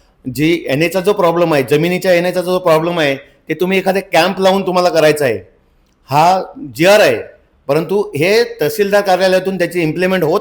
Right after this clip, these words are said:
नाही, म्हणून आम्ही ती एनए जागोजागी कॅम्प लावून जागा एनए करून घेणार आणि घरं कशी अधिकृत होतील त्याबद्दल आम्ही प्रयत्न करणार.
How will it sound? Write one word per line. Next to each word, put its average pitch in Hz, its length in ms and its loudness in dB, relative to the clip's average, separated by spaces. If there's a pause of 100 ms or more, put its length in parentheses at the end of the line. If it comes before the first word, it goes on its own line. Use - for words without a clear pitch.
नाही, 131 220 -4 (440)
म्हणून 160 480 0 (220)
आम्ही 160 240 -2
ती 180 280 -4
एनए 233 520 0 (260)
जागोजागी 208 480 4
कॅम्प 190 260 0
लावून 185 400 0
जागा 156 240 2
एनए 175 220 2
करून 185 240 -2
घेणार 165 280 0 (300)
आणि 175 360 -4
घरं 151 280 2
कशी 247 240 2
अधिकृत 196 420 2
होतील 160 280 -2 (240)
त्याबद्दल 165 360 2
आम्ही 160 200 0
प्रयत्न 135 320 -2
करणार. 98 280 -10